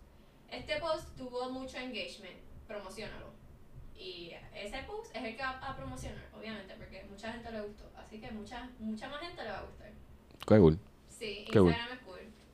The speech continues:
Speaker 1: Y, bueno, dicen, actually escuché, que está tan comercializado que muchos dicen como que va a haber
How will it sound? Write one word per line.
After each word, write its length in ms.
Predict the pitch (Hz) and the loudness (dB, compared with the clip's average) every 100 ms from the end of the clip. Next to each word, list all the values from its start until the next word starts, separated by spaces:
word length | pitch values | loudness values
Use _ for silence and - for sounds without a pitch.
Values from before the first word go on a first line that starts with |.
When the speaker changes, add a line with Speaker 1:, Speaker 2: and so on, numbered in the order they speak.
| - - - | -20 -20 -14
Speaker 1:
Y, 400 | - 262 254 - 208 | -2 0 0 -4 -6
bueno, 200 | 214 208 214 | -4 -4 -6
dicen, 520 | 247 415 - 202 220 - - - | -6 -4 -6 -8 -12 -14 -16 -10
actually 360 | 208 220 233 226 | -8 -8 -8 -8
escuché, 540 | 214 370 - 220 208 - - - - - | -8 -12 -6 -4 -6 -8 -18 -20 -20 -6
que 500 | 214 202 - - - - - - - | -2 0 0 -4 -10 -18 -20 -20 -8
está 320 | 247 - 208 | -6 -4 -4
tan 200 | 247 262 | -4 -4
comercializado 800 | 285 285 285 285 269 269 262 262 | -6 -6 -6 -6 -8 -6 -4 -4
que 120 | 214 180 185 | -6 -8 -10
muchos 260 | - 226 | -8 -6
dicen 340 | 214 226 226 214 | -6 -6 -8 -8
como 260 | 190 185 | -8 -12
que 240 | 175 170 - | -12 -12 -10
va 60 | 190 | -10
a 60 | 185 | -6
haber 180 | 190 | -6